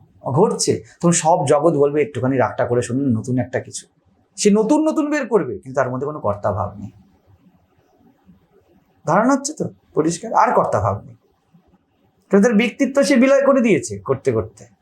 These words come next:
সে নিজের সব পূর্বাগ্রহ, নিজের সব বিশ্রাম, নিজের যাবতীয় সুবিধাগুলোকে ওখানে ছেড়েছে সংকল্প করে করে, ছেড়ে সে রাগময় হয়ে গিয়েছে।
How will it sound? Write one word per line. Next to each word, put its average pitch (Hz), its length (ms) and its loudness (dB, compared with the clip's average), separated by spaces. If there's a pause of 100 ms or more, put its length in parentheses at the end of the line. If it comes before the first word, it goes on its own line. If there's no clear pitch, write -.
(1600)
সে 202 180 4
নিজের 202 420 4 (200)
সব 226 260 0
পূর্বাগ্রহ, 226 520 4
নিজের 190 200 2
সব 214 200 2
বিশ্রাম, 196 600 0 (480)
নিজের 180 340 4
যাবতীয় 202 440 4
সুবিধাগুলোকে 214 720 4
ওখানে 233 260 0
ছেড়েছে 247 300 -2
সংকল্প 196 380 -2
করে 151 180 -2
করে, 113 180 -12 (920)
ছেড়ে 226 480 4
সে 240 260 0
রাগময় 175 680 2
হয়ে 131 200 -6
গিয়েছে। - 540 -14